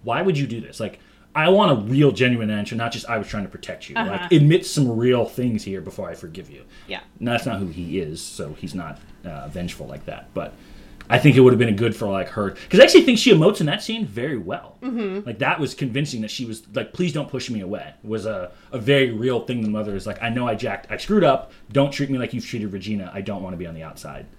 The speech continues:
Speaker 1: And he forgives her, 'cause he's forgiving. Quicker, oddly enough, than both she's able to forgive her parents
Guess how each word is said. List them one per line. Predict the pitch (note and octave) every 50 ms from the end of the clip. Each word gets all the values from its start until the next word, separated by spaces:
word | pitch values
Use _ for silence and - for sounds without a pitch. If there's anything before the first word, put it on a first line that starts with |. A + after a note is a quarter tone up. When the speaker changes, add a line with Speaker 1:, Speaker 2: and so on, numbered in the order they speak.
| _ - - - - -
Speaker 1:
And | A2+ G#2+ G#2
he | G#2+ C#3
forgives | - G#3 A3 C#4+ - -
her, | F#2 - - - - -
'cause | - F#2 - - -
he's | - - D3+ C#3+ -
forgiving. | - G2+ F#2+ A2+ - F2 C#2+ D2+ - - - - - - - - - - -
Quicker, | - D#4+ E4+ E4+ C#4+ G#3+ E3
oddly | E3+ E3+ E3 E3+
enough, | D3+ D3 C#3 C#3 - - - - - -
than | E3 D#3+
both | C#3+ D3 D3 C#3 - -
she's | - - G#3+ A3+ A3
able | A3 G3 F3+
to | -
forgive | F3 E3 E3 C#3+
her | D#3+ E3+ E3
parents | E3 D#3 D3+ C3 B2 A2+ A2 -